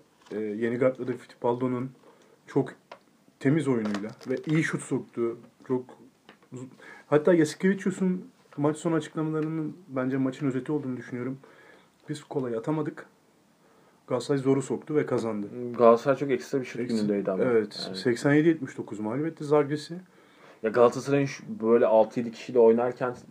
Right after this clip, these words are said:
Speaker 2: e, seksen yedileri bulması kolay bir iş değil yani.
Speaker 1: Değil,
Speaker 2: Yani.
Speaker 1: değil. Ama yani Ergin Ataman'ın alışık olduğu bir şey bu. Hep söyleyeceğim. Ama bu altı yedi kişi hiç alışık değil.
Speaker 2: Değil, evet.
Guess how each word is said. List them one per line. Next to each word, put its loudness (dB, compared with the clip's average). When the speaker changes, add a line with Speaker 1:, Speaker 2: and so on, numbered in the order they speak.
Speaker 2:
e, 2
seksen 0
yedileri 2
bulması 0
kolay 4
bir -2
iş -8
değil -2
yani. 2
Speaker 1:
Değil, -4
Speaker 2:
Yani. -12
Speaker 1:
değil. -12
Ama 0
yani -6
Ergin 2
Ataman'ın 2
alışık 4
olduğu 10
bir -10
şey -4
bu. 0
Hep 0
söyleyeceğim. -2
Ama 2
bu 8
altı 6
yedi 0
kişi -6
hiç -8
alışık -6
değil. -6
Speaker 2:
Değil, -2
evet. 0